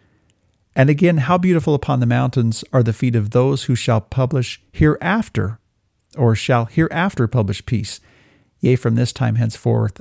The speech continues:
and forever." So it's the prophets, it's his messengers, it's those who declare these glad tidings. And of course, he is elucidated greatly upon what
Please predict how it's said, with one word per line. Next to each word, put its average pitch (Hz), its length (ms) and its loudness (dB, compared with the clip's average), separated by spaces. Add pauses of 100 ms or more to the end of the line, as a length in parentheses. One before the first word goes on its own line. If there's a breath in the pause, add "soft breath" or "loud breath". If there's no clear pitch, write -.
and 110 220 -2
forever." 104 500 -4
So 123 280 -4 (360 loud breath)
it's - 120 -6
the 135 100 0
prophets, 143 600 -2
it's 104 200 -6
his 113 160 -2
messengers, 113 680 0
it's - 160 -8
those 123 420 2 (220 soft breath)
who 131 140 2
declare 120 580 0
these 123 200 -2
glad 113 320 0
tidings. 117 560 -4
And 117 100 -6
of - 100 -12
course, 113 240 -2
he 120 140 0
is 117 120 -2
elucidated 117 840 0
greatly 127 500 0
upon 110 360 0
what 113 240 -2